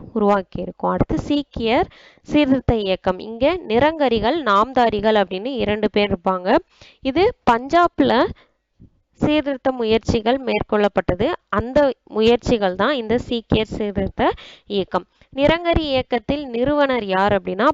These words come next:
பாபா தயாள்தாஸ். இவர் தான் என்ன செஞ்சிருப்பாரு அப்படின்னா, உருவமற்ற இறைவனை வழிபட வேண்டும் அப்படின்னு வலியுறுத்தி இருப்பாரு. சிலை வழிபாடை தவிர்த்திருப்பாங்க. அது மட்டும் இல்லாம, சிலை வழிபாடு தொடர்புடைய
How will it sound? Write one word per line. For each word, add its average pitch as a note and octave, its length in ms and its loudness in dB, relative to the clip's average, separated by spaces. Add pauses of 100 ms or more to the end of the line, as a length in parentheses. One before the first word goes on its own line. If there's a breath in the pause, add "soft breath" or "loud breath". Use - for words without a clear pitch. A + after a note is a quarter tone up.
பாபா G3 440 2 (200)
தயாள்தாஸ். F#3 760 -2 (560 soft breath)
இவர் C#4 300 2
தான் B3+ 240 0 (460)
என்ன C4+ 200 -2
செஞ்சிருப்பாரு B3+ 640 0
அப்படின்னா, G3+ 340 -4 (120)
உருவமற்ற D4 640 2
இறைவனை A3+ 460 -2
வழிபட A3+ 480 0
வேண்டும் G#3 380 -4
அப்படின்னு G#3 300 -6
வலியுறுத்தி A3 520 0
இருப்பாரு. F#3+ 360 0 (480 soft breath)
சிலை C#4 260 2
வழிபாடை A3+ 460 2 (100)
தவிர்த்திருப்பாங்க. G#3 720 -2
அது G#3 200 -4
மட்டும் G#3+ 300 -4
இல்லாம, G#3 280 -4
சிலை B3 320 -4
வழிபாடு A3+ 540 0
தொடர்புடைய G3 540 -2